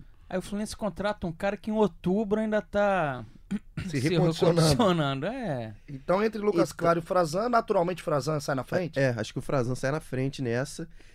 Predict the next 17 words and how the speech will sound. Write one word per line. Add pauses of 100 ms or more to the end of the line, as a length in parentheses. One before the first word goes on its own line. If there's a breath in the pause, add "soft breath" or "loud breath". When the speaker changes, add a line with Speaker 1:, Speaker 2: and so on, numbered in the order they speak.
(180 soft breath)
Speaker 3:
é,
seria
ali
o,
o,
a
solução
mais,
mais
simples,
né?
Coloca
o
zagueiro
reserva
no
lugar